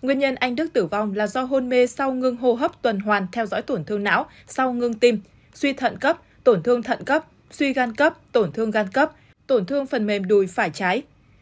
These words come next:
Trước đó, ngày hai mươi hai tháng ba, Cơ quan Cảnh sát điều tra Công an huyện Long Thành đã triệu tập anh Đức đến trụ sở làm việc vì có liên quan đến vụ gây rối trật tự công cộng.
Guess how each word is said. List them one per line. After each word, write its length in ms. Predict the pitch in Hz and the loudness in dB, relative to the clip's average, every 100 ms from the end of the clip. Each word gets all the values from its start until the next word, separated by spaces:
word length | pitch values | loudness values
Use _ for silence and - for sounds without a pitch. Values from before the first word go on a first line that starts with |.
| _ | _
Trước 200 | - 339 | -2 0
đó, 220 | 254 220 269 | 4 4 2
ngày 260 | 294 240 | 0 0
hai 160 | 254 254 | 0 0
mươi 60 | |
hai 160 | 262 233 | 0 -2
tháng 260 | 233 196 220 | -2 -4 2
ba, 260 | 247 240 - | 2 2 0
Cơ 120 | 285 | 2
quan 240 | 277 269 262 | 2 0 0
Cảnh 200 | 226 156 | -4 -4
sát 180 | 277 | -4
điều 120 | 320 214 | -2 -2
tra 260 | 247 226 | 0 -2
Công 220 | 220 233 | 0 -2
an 200 | - 226 | 0 -2
huyện 180 | 214 240 - | -2 -4 0
Long 200 | 233 226 | -2 -2
Thành 260 | 240 208 175 _ - | -2 -4 -4 _ -2
đã 120 | 190 | 0
triệu 200 | 262 285 | 2 0
tập 160 | - 208 | 0 -4
anh 180 | 226 220 | -4 -2
Đức 200 | 302 262 | -4 -2
đến 180 | 196 214 | -4 -4
trụ 160 | - | -6
sở 220 | - 226 | -4 -2
làm 220 | 170 196 190 | -2 -2 0
việc 280 | 214 208 - _ _ | 2 2 0 _ _
vì 100 | 247 | 0
có 160 | 240 220 | 2 2
liên 240 | 262 277 | 0 -4
quan 240 | 254 247 226 | 0 0 0
đến 140 | 196 | -4
vụ 180 | 247 226 | -4 -2
gây 180 | 208 208 | -2 -2
rối 240 | 190 185 | -2 -4
trật 220 | 220 233 - | -2 -4 0
tự 160 | 214 | -2
công 240 | - 208 202 | 0 0 2
cộng. 180 | 208 | 0